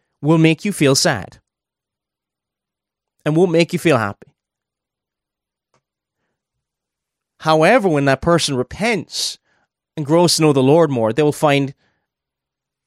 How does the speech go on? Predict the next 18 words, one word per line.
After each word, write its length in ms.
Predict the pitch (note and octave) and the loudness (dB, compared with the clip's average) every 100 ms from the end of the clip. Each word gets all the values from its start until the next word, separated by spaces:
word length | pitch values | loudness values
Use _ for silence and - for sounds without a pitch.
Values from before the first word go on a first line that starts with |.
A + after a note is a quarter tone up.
| _ _ _ - | _ _ _ -6
either, 400 | D#3 C3 A#2 - - | -2 -2 -4 -8 -14
if 140 | A#2 | -10
they 80 | A2+ | -8
come 180 | - B2 | -8 -8
to 100 | A2+ | -6
know 120 | A2 | -6
Christ 320 | - G#2 - | -2 -2 -2
in 40 | G2 | -6
the 40 | |
first 260 | C#3 E3+ - | -4 -2 -2
place, 340 | G#2+ G3 - _ - | -4 -4 -8 _ -12
that 140 | A#2+ | -10
joy 500 | A2 A#2+ A2 G#2 G3 - _ _ _ _ | -6 -2 0 -2 -4 -12 _ _ _ _
for 80 | C3+ | -8
the 40 | |
first 280 | B2 B2+ - | -2 -2 -2
time, 260 | A2+ C3 F#3 | -6 -6 -2
or 340 | F#3 E3+ F#3+ | 2 4 2